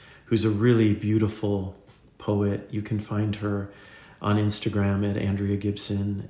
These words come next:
and she shared these words. She's someone who's been dealing with late-stage cancer for, um, for a bit now, and she wrote this, and I want to share it with you all.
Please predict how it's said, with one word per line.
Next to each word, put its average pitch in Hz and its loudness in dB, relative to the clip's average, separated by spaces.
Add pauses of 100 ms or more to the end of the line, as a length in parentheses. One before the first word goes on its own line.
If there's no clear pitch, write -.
and 95 -2 (920)
she - 0
shared 165 2
these 131 2
words. 117 2
She's 131 0
someone 127 2
who's 110 2
been 101 0
dealing 107 0
with 101 -2
late-stage 107 -2
cancer 101 -2 (840)
for, 98 -2
um, 95 -4 (220)
for - -2
a 98 0
bit 107 0
now, 92 -2 (560)
and 98 2
she - -2
wrote 98 -2
this, 110 -4
and 101 -4
I 95 -2
want 98 -2
to 95 -4
share 104 -4
it - -8
with 98 -10
you 107 -6
all. - -8